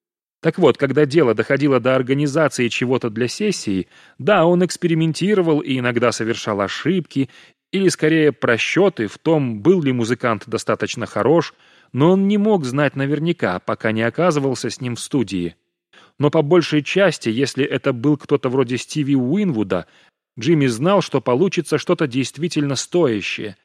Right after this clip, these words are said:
и мы очень быстро все записывали. Другое дело, когда у Джимми был свой собственный трек, который он пытался довести до ума, и работал над ним в студии.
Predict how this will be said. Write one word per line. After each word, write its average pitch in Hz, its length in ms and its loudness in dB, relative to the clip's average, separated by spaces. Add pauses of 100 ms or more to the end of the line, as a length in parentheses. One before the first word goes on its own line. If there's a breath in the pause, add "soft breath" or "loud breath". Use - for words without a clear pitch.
(260)
и 123 80 0
мы 123 120 2
очень 175 440 2
быстро 139 400 2
все 123 200 -4
записывали. 101 760 -6 (480)
Другое 127 400 4
дело, 139 280 2
когда 117 300 0
у 120 120 2
Джимми 139 300 0
был 127 220 -2
свой 123 240 -2
собственный 107 580 -4
трек, 95 380 -2 (280 soft breath)
который 120 340 -2
он 123 160 -4
пытался 123 440 0
довести 113 420 -4
до 110 140 0
ума, 113 380 0 (260 soft breath)
и 131 80 -2
работал 127 440 2
над 117 200 -4
ним 139 140 -4
в 135 60 -10
студии. 95 540 -4